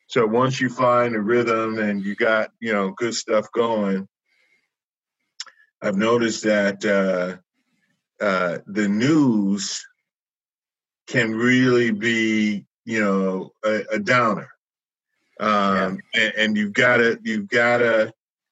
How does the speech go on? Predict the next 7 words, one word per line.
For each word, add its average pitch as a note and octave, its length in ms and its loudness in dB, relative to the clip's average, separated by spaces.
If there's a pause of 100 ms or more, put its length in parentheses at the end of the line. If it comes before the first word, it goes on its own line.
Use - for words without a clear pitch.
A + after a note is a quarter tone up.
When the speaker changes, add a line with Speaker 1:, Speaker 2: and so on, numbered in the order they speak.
(180)
Speaker 1:
uh, G2+ 540 2 (140)
kinda A#2 520 2
manage A#2 600 0
the A2 180 -4 (100)
intake B2 520 -2
of F#2+ 100 -4
that. E2+ 300 -2